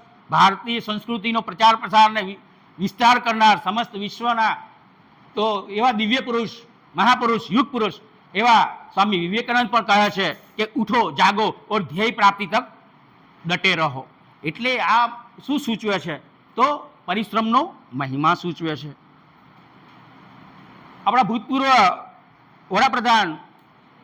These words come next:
ઇન્દિરા ગાંધી પણ કહે છે, "No any option of hard work." એટલે કે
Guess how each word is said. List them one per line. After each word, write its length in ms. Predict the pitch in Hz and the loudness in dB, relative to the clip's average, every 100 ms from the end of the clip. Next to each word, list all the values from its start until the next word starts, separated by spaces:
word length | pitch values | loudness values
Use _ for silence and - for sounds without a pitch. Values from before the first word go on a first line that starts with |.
| _ - - | _ -20 -8
ઇન્દિરા 300 | 196 226 262 | -2 2 2
ગાંધી 320 | 247 226 214 262 | 2 2 2 0
પણ 160 | - | 0
કહે 240 | 254 220 208 | 2 2 2
છે, 300 | 196 165 170 | -2 -2 0
"No 80 | |
any 340 | 294 285 262 262 | 2 2 0 2
option 460 | 240 208 - 262 | 2 2 -2 -2
of 320 | 302 - 233 233 | -2 -6 -6 -6
hard 420 | 147 170 170 196 | 2 2 4 2
work." 140 | 254 - - - _ _ | 0 -2 -18 -20 _ _
એટલે 260 | 220 240 294 | -6 -4 -4
કે 320 | 294 269 165 | -4 -4 -4